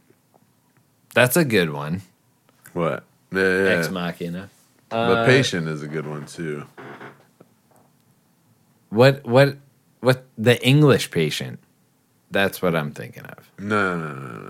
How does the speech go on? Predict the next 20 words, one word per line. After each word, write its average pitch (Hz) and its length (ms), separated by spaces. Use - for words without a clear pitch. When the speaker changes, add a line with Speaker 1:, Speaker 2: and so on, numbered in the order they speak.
Speaker 2:
no. - 160
Speaker 1:
That's 110 220
about 107 240
Speaker 2:
That's, 82 100
Speaker 1:
a 76 40
bathtub. 95 680
Speaker 2:
that's 87 80
a 87 40
very 85 380
different 78 400
story. - 520
Speaker 1:
Oh, 85 240
okay. 64 280
Speaker 2:
Yeah. - 80
Speaker 1:
All 104 80
right. 113 400
Well, 160 640
that 131 320
<laughs> - 0
wraps 143 440